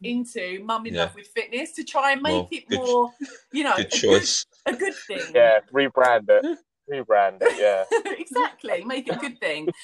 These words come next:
Speaker 1: Um, and
Speaker 3: Yeah.
Speaker 1: but yeah, I, I, it didn't sort of like, I didn't like it, so I just changed it. I just thought, "Oh, I'll, I'll just be This Fit Mum."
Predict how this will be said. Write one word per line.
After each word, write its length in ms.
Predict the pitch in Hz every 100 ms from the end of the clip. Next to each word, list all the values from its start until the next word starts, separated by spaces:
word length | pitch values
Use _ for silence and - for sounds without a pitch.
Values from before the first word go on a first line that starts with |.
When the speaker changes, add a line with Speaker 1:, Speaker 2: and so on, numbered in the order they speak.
| 349 - 233
Speaker 1:
Um, 560 | 247 247 240 240 240 - - -
and 180 | - 285
Speaker 3:
Yeah. 200 | 277 -
Speaker 1:
but 200 | 285 269 -
yeah, 320 | 277 220 196
I, 160 | 226 233
I, 60 | 233 233
it 100 | 262
didn't 220 | 330 285
sort 260 | - 320 226
of 140 | 240
like, 300 | 233 214 202 233
I 40 |
didn't 180 | 254 214
like 320 | 202 185 180
it, 260 | 160 156 -
so 180 | 226 220
I 60 |
just 200 | 247 247
changed 280 | - 233 220
it. 80 | 185
I 60 | 190
just 100 | -
thought, 100 | 180
"Oh, 100 | 160
I'll, 260 | 170 170 170 -
I'll 160 | 185
just 220 | 185 185 196
be 120 | 185
This 220 | 185 -
Fit 260 | - 247 233
Mum." 360 | 165 156 151